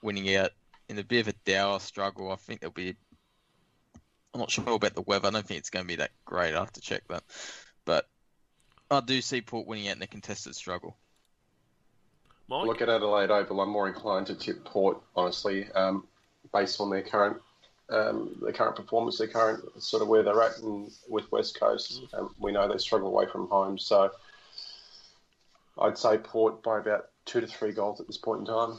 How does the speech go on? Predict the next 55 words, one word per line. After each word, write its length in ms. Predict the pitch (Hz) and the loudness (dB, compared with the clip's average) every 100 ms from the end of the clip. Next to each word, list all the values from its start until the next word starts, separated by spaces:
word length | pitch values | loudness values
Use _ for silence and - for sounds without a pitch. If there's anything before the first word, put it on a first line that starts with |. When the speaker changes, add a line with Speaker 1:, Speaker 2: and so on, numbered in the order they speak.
| - - | -16 -14
Speaker 2:
Predicted 400 | - 151 170 131 | -6 -4 -4 -6
to 80 | 131 | -6
be 100 | 127 | -6
dry 500 | - 120 127 120 117 | -6 -4 0 0 0
and 260 | 107 101 104 - | -4 -12 -20 -12
nice 440 | 117 117 113 - | -4 -4 -4 -6
weather, 260 | 110 120 127 | -4 -6 -6
so 400 | - 104 104 101 - _ _ _ _ _ _ _ _ | -8 -6 -6 -8 -12 _ _ _ _ _ _ _ _
be 80 | 117 | -8
a 40 | |
bit 100 | 110 | -2
Speaker 1:
All 60 | 110 | 2
right, 80 | 107 | 4
Speaker 2:
chilly, 200 | 123 113 | 6 6
Speaker 1:
there 100 | 110 | 4
goes 60 | 107 | 2
Speaker 2:
but 60 | |
Speaker 1:
mine 200 | 110 107 107 | 0 0 0
out 100 | 107 | -2
the 60 | |
window. 260 | 113 110 117 - | -4 0 -2 0
<laughs> 140 | - - | -4 2
Speaker 2:
be, 180 | 156 147 - | 4 4 6
be 120 | 139 | 6
a 40 | |
bit 200 | 120 113 | 6 2
cold. 340 | - 135 131 131 | 2 4 4 2
It's 100 | - | -4
been 200 | 120 113 | -4 -4
freezing 640 | - - 139 156 127 104 | -8 -6 -6 -4 -6 -8
over 220 | 104 101 | -8 -8
here, 260 | 101 127 165 | -8 -8 -8
but, 260 | 120 - 117 | -8 -6 -8
uh, 80 | 107 _ - - - - - - - _ _ | -8 _ -20 -20 -20 -20 -20 -20 -20 _ _
it's, 280 | 101 - - | -16 -10 -6
um, 380 | 107 101 98 98 | -4 -4 -8 -12
it's, 200 | 110 - | -12 -8
it's 180 | 110 - | -8 -8
gonna 180 | 113 | -10
be 100 | 104 | -6
a 60 | 107 | -4
sunny 280 | - 104 104 | -4 -6 -6
day, 180 | 101 104 | -4 -6
so 160 | 110 | -6
it 60 | 104 | -8
should 120 | - | -6
be 80 | 120 | -2
all 80 | 117 | 0
right. 200 | 135 - | 0 0
Gold 280 | - 151 160 | 2 4 4
Coast 340 | - 156 147 - | 2 2 2 0
have 100 | 127 | -4
got 220 | 151 135 | -4 -2
Geelong 800 | - 131 131 131 139 131 113 104 | 0 2 6 6 6 2 -6 -12
Saturday 640 | - - 113 107 107 104 101 | -6 0 2 2 2 0 -2